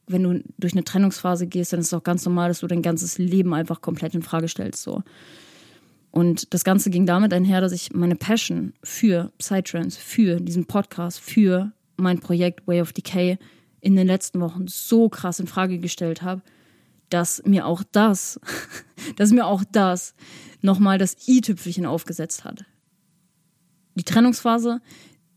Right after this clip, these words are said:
die Wohnungssuche, die Jobsuche und ich hab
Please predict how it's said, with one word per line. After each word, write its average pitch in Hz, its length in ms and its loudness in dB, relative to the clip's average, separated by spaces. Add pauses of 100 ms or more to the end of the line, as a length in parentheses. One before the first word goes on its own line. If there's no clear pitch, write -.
(160)
die 180 100 2
Wohnungssuche, 233 680 2
die 185 140 -4
Jobsuche 196 720 -2 (320)
und 262 440 4
ich - 180 -6
hab 185 120 -4